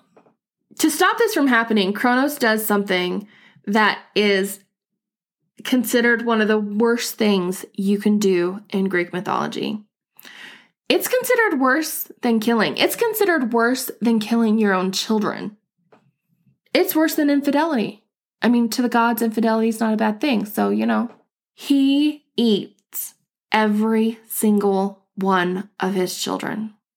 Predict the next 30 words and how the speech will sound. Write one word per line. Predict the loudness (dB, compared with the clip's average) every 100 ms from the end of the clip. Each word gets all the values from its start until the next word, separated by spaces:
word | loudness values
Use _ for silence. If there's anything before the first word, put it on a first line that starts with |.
| _ _ _ _ _ _ -20 -16 0
He's | 0 0 0
so | 0 2
afraid | -2 -2 0 2
of | 0 0
them. | 0 -2 -2 -12 _ _ _ _ _ _ _ _ -6
He | -2
doesn't | 0 2
want | 2
to | 2
lock | 0 0
them | 0
in | 0
Tartarus. | 0 -2 0 0 -2 -8 _ _ _ _ -2
Let's | 0 0 0
not | 0 0
forget, | -2 0 2 2 0 -4 -14 -20 -20 _ -2
in | 0 2
Tartarus, | 2 2 2 2 2 -2 -6 -16 _ _ _ _ _ _ _ _ _
his | 0 2 2 0
brothers | 2 2 2 2 0 -2 -2
are | -2
still | -2 -2 0 0 2
there, | 0 2 -2 -6 -10 -2
the |
Hectokernes | 2 2 -2 -2 0 0 -2 -4 -4
and | -4
the | -4
Cyclops, | 0 0 0 -2 -4 -2 0
right? | 0 0
So | 0 0 0